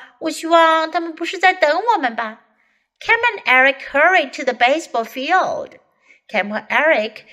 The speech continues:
急忙走向棒球场。“I'm glad you're here,” Robert told them. “I brought a bat.” 罗伯特跟他们说，“我真高兴你们来了，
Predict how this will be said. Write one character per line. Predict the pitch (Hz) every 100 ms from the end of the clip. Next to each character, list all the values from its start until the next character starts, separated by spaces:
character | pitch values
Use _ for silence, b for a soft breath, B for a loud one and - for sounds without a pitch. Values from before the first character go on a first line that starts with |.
| B B
急 | - 220
忙 | 214 226
走 | 214 170
向 | - 247 208 180
棒 | 208 180
球 | 190 190
场。 | 202 - - _ _ _ _ _ _ _ _ _ _
“I'm | 415 508 453
glad | 320 330 330
you're | 285 320 320
here,” | 320 330 415 392 226 131
Robert | - 220 226 -
told | - 254 392 392
them. | - - - b b b b b
“I | - 415 494 311
brought | 254 226 175 -
a | -
bat.” | 226 - 240 359 302 - - - - _ _ _ b b b _
罗 | 214
伯 | 214
特 | 233 269 240 233
跟 | 226
他 | 240
们 | 247
说 | 247 262 240 240 240 262 b b
，“我 | -
真 | 269 370
高 | 453 427
兴 | 403 403 349
你 | 285
们 | 247
来 | 208 185
了， | 226 226 -